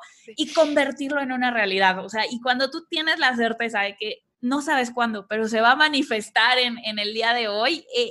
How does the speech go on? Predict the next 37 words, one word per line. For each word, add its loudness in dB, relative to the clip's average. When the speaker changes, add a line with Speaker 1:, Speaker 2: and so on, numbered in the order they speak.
Speaker 2:
eso -4
cambia -2
por -10
completo -10
el, -6
el -8
cómo -10
te, -6
te -10
mueves. -4
Sofi, -2
¿qué -2
Speaker 1:
Sí, 0
Speaker 2:
otras 0
tres -2
Speaker 1:
exacto. -10
Speaker 2:
frases -2
tienes, -4
otras -4
dos -8
frases -4
tienes -4
en -6
ese -6
pizarrón? -2
<laughs> -4
Speaker 1:
Cada 2
que 4
tengo 0
una 0
venta, 2
un -6
testimonio, 0
un -2
webinar, 2
algo -2
bueno, 0